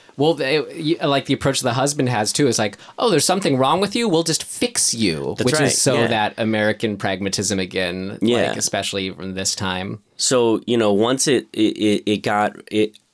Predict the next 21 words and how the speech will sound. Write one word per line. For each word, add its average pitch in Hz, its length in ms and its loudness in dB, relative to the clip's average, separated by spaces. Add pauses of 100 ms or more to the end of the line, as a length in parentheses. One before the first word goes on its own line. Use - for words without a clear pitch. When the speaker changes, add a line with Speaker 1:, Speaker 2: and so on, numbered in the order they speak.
Speaker 2:
there 113 140 2
was 113 140 2
a 113 160 2
slipperiness 131 920 2
at 95 160 2
one 104 280 2
point 95 340 0
where 87 180 0
I 87 120 2
was 85 420 -2
like, 85 520 -2 (440)
"Mm, 110 340 2 (480)
no, 101 680 2 (140)
this 107 180 0
is, 101 240 -2 (260)
sh-, - 240 -6 (100)
I 98 260 -2
don't 80 140 -4
like 73 260 -6
it." 78 180 -4 (680)
Um, 82 500 -2